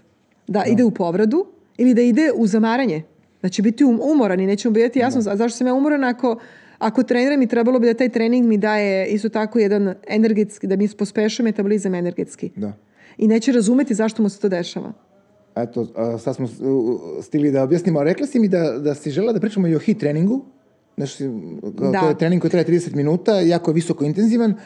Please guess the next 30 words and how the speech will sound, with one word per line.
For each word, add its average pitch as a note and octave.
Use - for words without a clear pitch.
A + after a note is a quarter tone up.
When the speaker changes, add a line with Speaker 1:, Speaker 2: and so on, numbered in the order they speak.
Speaker 2:
E D#3
sad, F3
ja F3+
bih F3+
ti F3+
rekao F#3
šta, E3+
e, -
kod D3
nas, E3+
ja E3
sam, E3
e, C#3+
e, -
se -
bavio D#3
tim C3
treningom D#3
i C#3+
radio C3
sam B2
i A2+
držao C3
sam C3
neke B2+
treninge. D3+
Međutim, E3
kad -
sam D3+
gledao D#3+